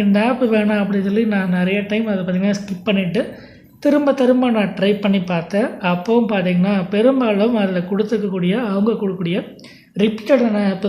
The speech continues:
தான் பாத்தீங்கன்னா வந்துட்டே இருந்தது. Sometimes புது ஆப் வந்தாலும் அதுவும் பாத்தீங்கன்னா almost நமக்கு தேவையில்லாத ஆப் மாதிரி தான் இருக்கு.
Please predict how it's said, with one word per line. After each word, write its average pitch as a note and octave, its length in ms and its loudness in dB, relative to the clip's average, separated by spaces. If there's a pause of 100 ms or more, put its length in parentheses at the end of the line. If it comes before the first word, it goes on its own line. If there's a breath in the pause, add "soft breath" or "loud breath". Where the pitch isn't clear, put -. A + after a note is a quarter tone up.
தான் G3 180 2
பாத்தீங்கன்னா F3+ 340 0
வந்துட்டே E3+ 320 -2
இருந்தது. E3+ 340 -2 (300)
Sometimes F#3 520 0 (280)
புது B3 260 4
ஆப் A#3+ 160 0 (100)
வந்தாலும் G3 460 2 (640 loud breath)
அதுவும் C#4 320 4
பாத்தீங்கன்னா G3+ 420 0
almost G3+ 420 0 (600)
நமக்கு C#4+ 340 0 (460)
தேவையில்லாத G#3+ 640 4
ஆப் F3+ 180 -4
மாதிரி F3 200 2
தான் E3+ 100 -2
இருக்கு. E3+ 220 -8